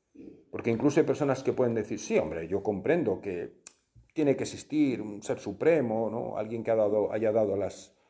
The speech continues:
las, eh, leyes del universo, esto no puede ser por pura casualidad, pero, mm, Dios no me hace falta. O me hace falta lo justo, tal vez por Navidad o cuando tenga un, un apuro muy grande, pero en general Dios y yo somos seres,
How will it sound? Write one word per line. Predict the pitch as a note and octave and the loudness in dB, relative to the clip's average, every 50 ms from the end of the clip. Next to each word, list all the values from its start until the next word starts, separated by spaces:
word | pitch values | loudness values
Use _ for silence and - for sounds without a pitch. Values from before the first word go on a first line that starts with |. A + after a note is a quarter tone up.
| _ _ _ _ _ _ | _ _ _ _ _ _
las, | - - E2 E2+ - - - - - - | -14 -10 -8 -8 -8 -10 -14 -16 -14 -10
eh, | A1 E2+ E2+ D#2 D#2 E2+ | -8 -6 -4 -4 -2 2
leyes | G2+ A#2 A#2+ G#2+ G2+ A2 | 2 2 2 2 0 0
del | G#2+ F#2+ | -2 -2
universo, | F#2+ F#2+ F#2+ A2+ E3+ F#3 - - | -2 0 2 4 4 4 4 0
esto | A#2+ - - A2+ | -6 -6 -6 -6
no | G#2+ G2+ - | -6 -4 -4
puede | G#2 G2+ | -6 -8
ser | - A2 F#2+ - | -6 -8 -8 -8
por | G2 F#2+ | -8 -8
pura | - A2 A2 G#2 G2+ | -4 -2 -2 -2 0
casualidad, | G#2 G2+ - A2 A2 C3+ D3 - - - - - | -2 -2 -2 2 4 4 4 4 0 -8 -6 -2
pero, | G3 G3 F#3+ G3 F#3 - - - - - _ _ _ _ _ _ _ _ _ _ _ _ _ _ _ _ | 0 2 4 4 2 2 -2 -10 -16 -20 _ _ _ _ _ _ _ _ _ _ _ _ _ _ _ _
mm, | A2 A2 G#2 G#2 G#2 G2+ G2+ G#2 G2 F#2+ | -12 -10 -8 -6 -6 -4 -4 -6 -6 -6
Dios | F#2+ G#2+ B2 D3 C#3+ - | -6 0 2 2 2 2
no | B2 G#2+ | 2 -2
me | G2+ F#2 | -4 -4
hace | - G2+ | -8 -8
falta. | - - F#2+ F2+ - - - - - - - - - | -8 -8 -8 -8 -6 -10 -10 -10 -14 -20 -20 -16 -6
O | - D3 | -2 2
me | F#3 | 2
hace | G#3 G3+ A3 G3 | 2 4 4 4
falta | G3+ G#3+ G3+ G#3 - G#3 G3+ G3 G3 - - - | 6 6 4 6 6 6 6 6 4 0 -10 -2
lo | - E3 F#3 F3 | 2 6 6 6
justo, | - - G3+ - - - - - E2 - - - _ _ _ _ _ _ _ _ | 6 6 4 4 2 0 -6 -8 -8 -8 -10 -14 _ _ _ _ _ _ _ _
tal | - D#3 D#3+ | 2 2 2
vez | D3 B2 - | 2 2 -4
por | - - - A#2 G#2+ | -10 -4 -4 -2 -2
Navidad | A2 G#2 G2 G2 A2 A#2 F3 F#3+ F#3 E3+ E3+ E3 - - | -2 -4 -2 -2 2 4 6 8 8 8 6 2 0 -4
o | G#2+ G#2 | -8 -6
cuando | - A2 G#2+ G2+ G#2 G#2+ G#2 | -6 -6 -6 -4 -4 -4 -4
tenga | - C3 B2 A#2 A2+ A2+ | -4 -4 -2 0 0 0
un, | A2+ A2+ A2 - - - | -2 -4 -8 -10 -14 -10
un | B2 A#2 | -6 -2
apuro | A2+ A2 - A#2+ A#2 A2 G#2+ | -2 -2 0 0 0 0 0
muy | G#2+ G#2+ G#2+ | 0 0 0
grande, | B2 D#3 E3+ F3 E3 C#3+ D3 D#3+ D#3 - - - - - _ - | 2 2 2 2 2 2 2 0 0 -2 -12 -20 -20 -18 _ -2
pero | - E3+ | 0 0
en | E3 - | 2 2
general | E3+ E3 E3+ F3 F3 E3 D#3 - C3+ | 2 4 6 6 4 4 2 -4 -2
Dios | C#3 D#3+ D3+ D#3 | 0 0 0 0
y | D3 C3+ | 0 0
yo | C3+ D3 C#3+ | 2 2 2
somos | C#3+ - D3+ C#3 C#3 C3+ C3+ | 2 0 -2 0 0 0 2
seres, | - C3+ B2+ C3 C3 C3 C3 - - | 2 2 4 4 4 2 0 -4 -12